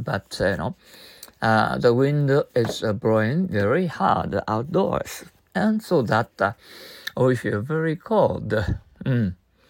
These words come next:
uh, outside. Okay. Um, uh, I, uh, we, we thank you so much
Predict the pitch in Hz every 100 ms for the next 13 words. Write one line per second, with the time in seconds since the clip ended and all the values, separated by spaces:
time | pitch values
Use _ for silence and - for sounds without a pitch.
0 | _ - - - _ _ _ - 107 -
1 | 113 104 104 87 - - - - _ 208
2 | 160 - 101 185 - - - - _ -
3 | 110 104 104 110 58 60 60 - 50 -
4 | - - - _ _ _ _ - 117 110
5 | - 82 - - - _ _ _ _ _
6 | _ _ - 131 123 - 139 131 127 135
7 | - 135 127 - 123 95 107 - 139 135
8 | 98 - - -